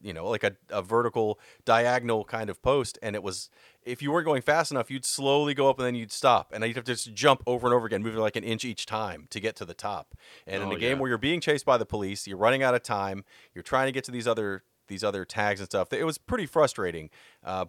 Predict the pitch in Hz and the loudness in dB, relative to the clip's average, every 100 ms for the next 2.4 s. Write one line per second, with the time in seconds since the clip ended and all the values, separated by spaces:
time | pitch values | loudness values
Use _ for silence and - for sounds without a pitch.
0 | - 175 _ 208 - 202 185 - 233 202 | 2 2 _ -2 2 2 0 -4 -4 2
1 | 185 156 151 143 123 110 123 143 156 127 | 4 4 0 0 -4 -2 0 2 2 0
2 | 127 117 110 - | 0 0 0 -4